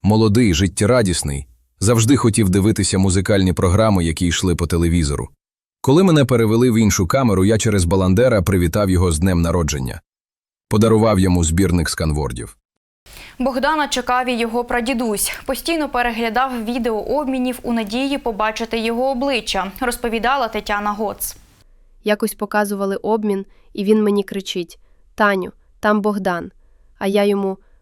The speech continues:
Speaker 3: "Па, ні, це не наш Богдан". Не витримав. У нього стався приступ.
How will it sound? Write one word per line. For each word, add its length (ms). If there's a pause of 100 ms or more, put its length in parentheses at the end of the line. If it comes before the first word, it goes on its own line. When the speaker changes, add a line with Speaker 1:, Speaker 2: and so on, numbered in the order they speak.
(140)
Speaker 3:
"Па, 220
ні, 340 (280)
це 140
не 120
наш 220
Богдан". 500 (480)
Не 140
витримав. 500 (420)
У 60
нього 260
стався 380
приступ. 520